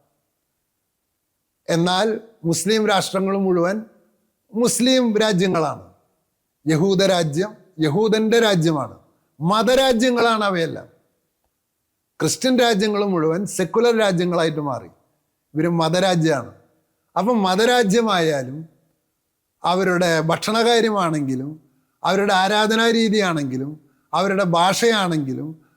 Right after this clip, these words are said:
അവരുടെ ബലിയാണെങ്കിലും അവരുടെ സുന്നത്താണെങ്കിലും ഒക്കെ തുല്യമായിട്ട് നിൽക്കുക. അവരുടെ അയിത്ത സ്വഭാവമായാലും ഒക്കെ തുല്യമാണ്. പിന്നെ എങ്ങനെയാണ് നമുക്ക്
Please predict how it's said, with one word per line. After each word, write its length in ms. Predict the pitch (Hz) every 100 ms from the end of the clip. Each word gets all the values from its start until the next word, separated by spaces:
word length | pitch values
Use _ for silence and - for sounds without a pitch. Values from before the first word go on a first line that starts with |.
| -
അവരുടെ 300 | 180 214 214
ബലിയാണെങ്കിലും 1040 | 180 190 240 233 190 170 143 135 143 165 _ _ _ _ _ -
അവരുടെ 320 | 170 214 220
സുന്നത്താണെങ്കിലും 1160 | 214 202 208 233 240 226 190 165 139 139 160 - _ _ _ -
ഒക്കെ 420 | 170 - - 254
തുല്യമായിട്ട് 680 | 254 262 226 240 240 226 220
നിൽക്കുക. 300 | 214 202 160
അവരുടെ 340 | 175 185 196 196
അയിത്ത 300 | 185 190 226
സ്വഭാവമായാലും 920 | 196 214 214 208 175 156 139 139 156 _ _ -
ഒക്കെ 260 | - -
തുല്യമാണ്. 640 | 202 202 185 190 180 123 - _ _ _ _ _ _ _ _ _ _ _ _ _ _ _ -
പിന്നെ 180 | 165 170
എങ്ങനെയാണ് 720 | 175 180 196 185 175 180 160
നമുക്ക് 680 | 165 175 165 156 165 165 165